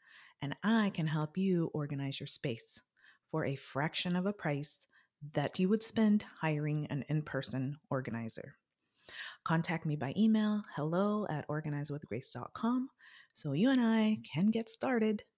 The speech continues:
I offer a free fifteen-minute assessment to see if we're a good match to work together. So get on it, girl. Stop being stuck on your organizing journey. I'll help you walk forward so you can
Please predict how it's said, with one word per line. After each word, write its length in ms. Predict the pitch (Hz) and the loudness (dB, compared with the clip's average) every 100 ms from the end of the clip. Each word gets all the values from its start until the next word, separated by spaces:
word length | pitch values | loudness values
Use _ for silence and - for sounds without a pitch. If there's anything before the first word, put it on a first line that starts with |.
| _ _ _ _ _ _ _ | _ _ _ _ _ _ _
I 140 | 143 190 | -2 0
offer 420 | 175 170 151 143 139 | 0 0 0 0 0
a 120 | 135 | -4
free 320 | 143 - 220 | -6 -2 0
fifteen-minute 640 | 226 208 - 196 180 175 196 | 0 -4 -2 0 2 2 0
assessment 560 | 220 170 - 156 156 | -2 -4 -2 -2 -2
to 80 | - | 0
see 340 | 160 - 185 | -2 0 0
if 140 | 180 - | -2 -2
we're 120 | 190 | -2
a 40 | |
good 160 | 196 208 | -2 0
match 400 | 214 233 - - | 2 0 -2 -8
to 80 | - | -4
work 160 | 143 147 | -6 -6
together. 420 | 160 139 - 143 _ _ _ | -6 -8 -8 -14 _ _ _
So 300 | - - 143 | -12 -4 -2
get 180 | 180 247 | 2 0
on 180 | 320 370 | 0 -4
it, 140 | 339 | -6
girl. 340 | - 269 294 311 - _ _ _ _ | -2 -2 -2 -4 -12 _ _ _ _
Stop 400 | - - 170 - | -12 -6 -6 -2
being 240 | 254 302 | 0 2
stuck 640 | 311 - - 170 156 - - 160 | 2 0 2 0 0 -4 -8 -4
on 100 | 156 | -2
your 140 | 156 | -2
organizing 640 | 156 160 185 175 185 196 185 | -2 -2 -2 0 0 2 2
journey. 460 | 220 247 180 - _ _ - - - _ | 2 0 0 -4 _ _ -20 -20 -20 _
I'll 160 | 147 147 | -8 -4
help 240 | 156 151 156 | -4 -2 0
you 100 | 147 | -2
walk 380 | 147 175 262 | 2 0 0
forward 560 | - 254 226 165 165 185 - | -4 0 2 2 0 -2 -10
so 260 | - 160 | -8 -2
you 120 | 170 190 | -2 0
can 180 | 240 | 0